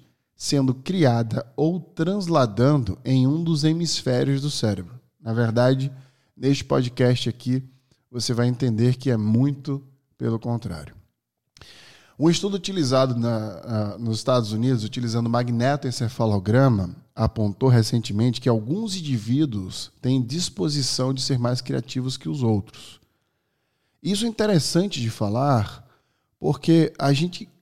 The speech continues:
reconhece pessoas que são criativas e até adjetiva essas pessoas. E muitas vezes a gente passa a vida tentando desenvolver capacidades e habilidades, e eu gravei um podcast diferenciando as duas,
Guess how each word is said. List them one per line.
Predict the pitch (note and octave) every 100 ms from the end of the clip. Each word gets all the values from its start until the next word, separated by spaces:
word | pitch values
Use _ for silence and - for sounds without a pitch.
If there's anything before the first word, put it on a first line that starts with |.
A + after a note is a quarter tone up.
| _
reconhece | - D3 E3 G3 E3+ D3+ F3+ F#3 -
pessoas | C3 C3 A2+ C3 B2 G#2
que | A2+
são | - A#2+
criativas | - A#2+ A2 - A2 G2 G2 G2
e |
até | A2 C3+
adjetiva | C#3 C#3+ D#3 D#3 - D#3 D#3+
essas | C#3+ C3 A#2
pessoas. | B2+ A2+ - F#2+ F2 - - _ _ _ _ _ _ -
E |
muitas | F3 G#3 G#3 D3
vezes | B2+ D#3 F#3+ C3 A#2+
a |
gente | A#2+ C3 -
passa | C#3 C#3+ -
a | B2
vida | G#2+ C3 D3 A#2+
tentando | C#3 C3+ C#3+
desenvolver | C3 C3+ B2+ B2 A2 B2+ D3 C#3
capacidades | - D#3 - - A3 G3+ C3 C#3+ D#3 B2+ - F3+
e | A3
habilidades, | E3+ C#3 A2 G#2+ B2 C3+ A2
e |
eu | A2+
gravei | A#2 A2
um | C3
podcast | C3 A#2 A2+ A#2 A2 A2+
diferenciando | A2+ A#2+ A#2 A2+ - A2 G#2
as | F#2+
duas, | B2+ D3+ G#2+ -